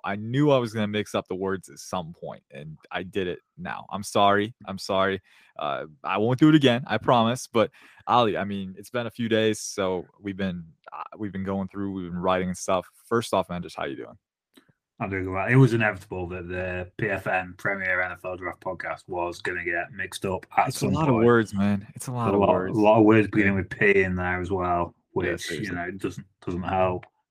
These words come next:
Speaker 2: I
Speaker 1: I know.
Speaker 2: think it's better now. It's better now that we have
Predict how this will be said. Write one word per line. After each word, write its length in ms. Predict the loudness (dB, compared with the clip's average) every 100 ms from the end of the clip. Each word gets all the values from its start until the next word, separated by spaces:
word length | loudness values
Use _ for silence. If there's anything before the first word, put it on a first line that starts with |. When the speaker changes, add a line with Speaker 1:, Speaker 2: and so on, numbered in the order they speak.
| _
Speaker 2:
I 60 | -2
Speaker 1:
I 20 |
know. 80 | 2
Speaker 2:
think 400 | 2 2 -2 -8 -14 _ _ _ -4
it's 120 | 4
better 240 | 4 6
now. 460 | 8 8 6 0 -4
It's 80 | -10
better 220 | -8 -6
now 340 | -2 0 2 2
that 200 | -2 -4
we 360 | -2 0 -2 -2
have 400 | 0 2 0